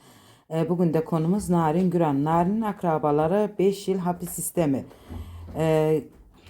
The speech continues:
aslında duruşma geçen hafta, önceki hafta yapılmıştı. Bu haftada bu kez savcı mütalaa için müsaade istemişti ve on sayfalık mütalaa hazırlandı.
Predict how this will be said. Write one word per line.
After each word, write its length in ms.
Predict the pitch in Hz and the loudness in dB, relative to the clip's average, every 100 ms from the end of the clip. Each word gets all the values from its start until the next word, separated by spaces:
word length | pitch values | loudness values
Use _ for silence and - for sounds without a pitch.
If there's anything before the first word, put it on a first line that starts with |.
| - _ _ - - | -20 _ _ -14 0
aslında 720 | 170 226 - 226 180 190 170 | 2 2 2 2 4 0 0
duruşma 420 | 190 208 - 220 | -2 -2 -2 -2
geçen 340 | 180 185 220 | 0 0 2
hafta, 420 | 196 165 - 190 - | 0 0 -2 -2 0
önceki 460 | 180 180 180 180 | 2 2 0 0
hafta 340 | 180 156 - 185 | 0 0 0 2
yapılmıştı. 760 | 175 175 180 170 165 - 113 - - - _ | 2 2 2 0 -2 -8 -10 -10 -20 -20 _
Bu 100 | 269 | 2
haftada 640 | 208 170 - 156 175 208 170 - _ _ - | 4 4 0 0 0 0 -4 -14 _ _ -6
bu 220 | 180 240 | -4 0
kez 280 | 180 180 180 | 0 0 -2
savcı 460 | - 185 180 180 | 0 4 4 2
mütalaa 540 | 233 190 190 165 160 151 | -2 0 2 2 4 2
için 260 | 175 233 | 0 0
müsaade 460 | 226 180 185 175 190 | -2 2 2 2 0
istemişti 680 | 185 180 160 147 - 117 - _ _ _ _ | -2 -2 -2 -4 -8 -12 -12 _ _ _ _
ve 120 | 202 | 2
on 220 | 233 233 277 | 2 4 2
sayfalık 640 | 254 180 160 160 185 202 | 4 2 2 0 0 -4
mütalaa 540 | 180 180 170 170 170 | -4 2 4 4 2
hazırlandı. 720 | 156 139 135 139 139 139 220 | 0 -2 0 0 0 0 -2